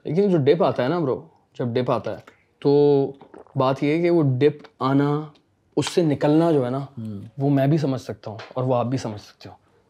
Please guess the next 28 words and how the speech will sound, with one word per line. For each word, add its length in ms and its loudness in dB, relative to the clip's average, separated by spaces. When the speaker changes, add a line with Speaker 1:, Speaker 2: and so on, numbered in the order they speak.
Speaker 1:
वो 60 -6
बहुत 220 -2
मुश्किल 260 -8
काम 180 -12
होता 180 -14
है 60 -14
भाई। 100 -18
Speaker 2:
हम्म। 100 -14
Speaker 1:
उसमें 240 -4
सर्वाइव 440 -2
करना 220 0
बहुत 220 -6
मुश्किल 240 -10
काम 180 -10
होता 220 -14
है। 120 -20
तो 80 0
वो 340 4
जर्नी 420 2
को 60 2
मैं 120 0
समझता 400 -6
हूँ। 120 -10
Speaker 2:
हम्म, 180 -8
हम्म। 120 -12
Speaker 1:
तो 80 -2
अगर 260 0
आप 300 -2